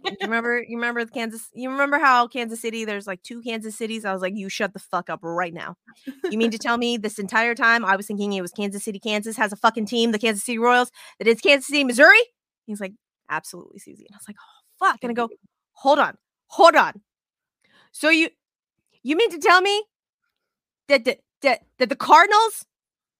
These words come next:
Speaker 1: And, and he's like, "Oh, sweet baby."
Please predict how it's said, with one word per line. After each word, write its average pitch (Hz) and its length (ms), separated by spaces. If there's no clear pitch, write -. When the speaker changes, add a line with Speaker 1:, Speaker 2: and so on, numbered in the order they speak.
Speaker 1:
And, 285 200
and 233 120
he's 202 120
like, 175 200
"Oh, - 920
sweet - 420
baby." - 480